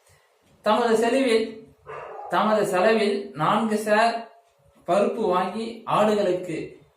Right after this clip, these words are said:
அளிக்கும்படி கூறினார். இது முடிந்த பின் பாபா அவ்வாடுகளை மந்தையின் சொந்தக்காரருக்கே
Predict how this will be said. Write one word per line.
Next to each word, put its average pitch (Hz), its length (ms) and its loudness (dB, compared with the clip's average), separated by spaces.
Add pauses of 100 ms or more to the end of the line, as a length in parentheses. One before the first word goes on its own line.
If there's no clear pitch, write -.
(140)
அளிக்கும்படி 190 760 -4
கூறினார். 156 760 -6 (300)
இது 160 220 -2
முடிந்த 202 340 0
பின் 208 560 -6 (520)
பாபா 160 640 0
அவ்வாடுகளை 180 760 0 (140)
மந்தையின் 185 400 -4
சொந்தக்காரருக்கே 170 1300 -2